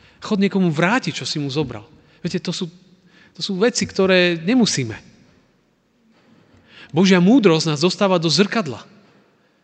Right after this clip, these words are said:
Že „chod sa niekomu ospravedlniť“. Alebo že „toto by si nemal začínať“. Alebo „toto by si mal ukončiť, preťať“. Na toto máš ešte čas. Toto možno bude o chvíľu aktuálne.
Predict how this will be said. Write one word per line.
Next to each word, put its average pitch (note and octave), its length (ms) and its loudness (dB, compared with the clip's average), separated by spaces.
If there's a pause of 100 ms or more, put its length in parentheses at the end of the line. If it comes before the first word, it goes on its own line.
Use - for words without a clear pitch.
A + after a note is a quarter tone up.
(200)
Že - 160 -12
„chod A3+ 160 -4
sa F#3 80 2
niekomu D#3+ 400 0
ospravedlniť“. D3 960 -6
Alebo D3+ 200 0
že D3+ 80 -6
„toto G#3 200 2
by F3+ 80 2
si D#3+ 160 0
nemal B3 240 2
začínať“. B2+ 600 -6 (760)
Alebo D3 200 0
„toto G3 160 0
by G3 80 2
si F#3+ 160 0
mal F3+ 120 4
ukončiť, A3 520 0
preťať“. - 480 -4 (2000)
Na E3+ 80 0
toto G3+ 240 2
máš F3 240 2
ešte - 160 -4
čas. - 480 -6 (1400)
Toto F3+ 240 -2
možno E3+ 320 0
bude E3+ 240 2
o A#3 80 4
chvíľu F3 480 0
aktuálne. A#2+ 560 -8